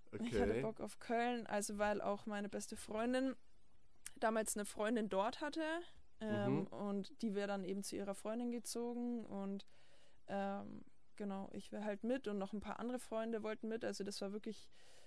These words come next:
Speaker 1: äh,
Speaker 2: So
Speaker 1: schon
Speaker 2: richtig
Speaker 1: irgendwie
Speaker 2: festes Ding schon.
Speaker 1: Genau, schon irgendwie big. Genau, und dann hatte ich dieses Angebot. Und das Krasse ist, also ich war so, so kurz davor eigentlich auch am Überlegen, okay, wie geht's mit Circolo für mich weiter? Weil ich wusste so, okay, ich will weg aus Nürnberg.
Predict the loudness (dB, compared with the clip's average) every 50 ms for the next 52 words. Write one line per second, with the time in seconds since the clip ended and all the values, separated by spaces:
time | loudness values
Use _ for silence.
0 | -14 -8 -2 0 2 2 2 2 0 2 2 4 4 4 4 4 4 2 2 2
1 | 0 -2 2 2 2 2 2 0 0 0 2 4 4 4 4 2 2 2 4 4
2 | 4 2 0 -2 -6 -10 -12 -12 -12 -12 -12 -12 -6 -4 0 0 2 2 0 0
3 | -2 -4 -2 -2 0 0 0 -2 -2 -2 2 4 4 4 2 -2 -8 -12 -14 -14
4 | -14 -14 -14 -14 -14 -14 -14 -14 -14 -14 -14 -14 -14 -14 -6 4 6 8 10 10
5 | 8 10 10 10 8 8 6 2 2 0 0 -2 -8 -10 -12 -14 -14 -14 -14 -14
6 | -14 -14 -12 -8 -2 0 0 2 2 0 0 0 2 2 2 2 4 4 4 4
7 | 6 4 2 2 0 0 -4 -2 -2 -2 0 0 0 2 2 0 0 0 -2 0
8 | 2 2 2 2 0 -2 -10 -14 -14 -6 -6 -6 0 2 2 2 4 4 4 4
9 | 4 2 0 -6 -12 -14 -14 -14 -14 -14 -14 -10 -2 -2 -2 -2 0 2 2 4
10 | 4 4 2 0 -2 0 0 0 2 2 2 0 -2 0 -2 0 0 0 0 0
11 | 2 0 0 2 2 0 -2 -4 -4 -4 -2 -2 0 0 0 -2 -2 -2 -2 -4
12 | -4 -2 -2 2 2 2 4 4 2 0 0 -2 -4 -6 -6 -6 -6 -2 0 0
13 | 0 0 0 0 0 0 0 -2 2 2 2 2 2 2 2 2 4 4 4 2
14 | 2 -2 -6 -8 -8 -4 -4 -4 -2 -2 -2 -2 -2 -4 -6 -4 -4 -2 -2 -2
15 | 0 0 2 0 0 -2